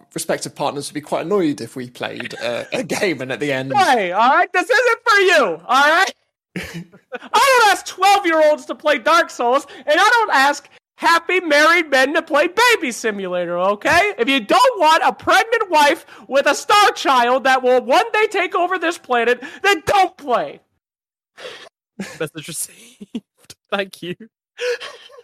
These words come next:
Speaker 1: Let's go into, uh,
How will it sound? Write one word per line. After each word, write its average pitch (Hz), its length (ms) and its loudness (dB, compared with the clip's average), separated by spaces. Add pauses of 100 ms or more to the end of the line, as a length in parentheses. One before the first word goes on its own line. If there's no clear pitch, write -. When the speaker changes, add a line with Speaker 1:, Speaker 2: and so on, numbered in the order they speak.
(800)
Speaker 1:
Let's 165 280 -10
go 202 160 -2
into, 160 520 -4
uh, 131 420 -4